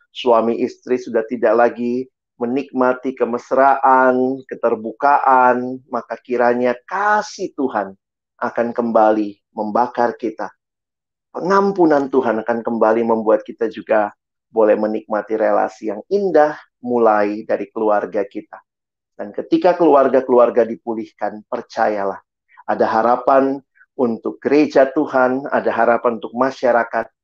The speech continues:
bangsa, dan bahkan dunia. Karena Tuhan memulai dunia ini di dalam sebuah keluarga yang Dia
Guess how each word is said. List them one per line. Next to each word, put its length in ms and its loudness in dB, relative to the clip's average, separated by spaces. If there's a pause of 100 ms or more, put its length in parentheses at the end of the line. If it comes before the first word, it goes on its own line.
bangsa, 800 -2
dan 240 -6
bahkan 460 -6
dunia. 420 -10 (480)
Karena 320 0 (160)
Tuhan 560 2 (240)
memulai 720 2
dunia 480 -6
ini 240 -8 (480)
di 160 -4
dalam 480 4
sebuah 720 -4
keluarga 800 -2 (240)
yang 400 -4
Dia 400 -2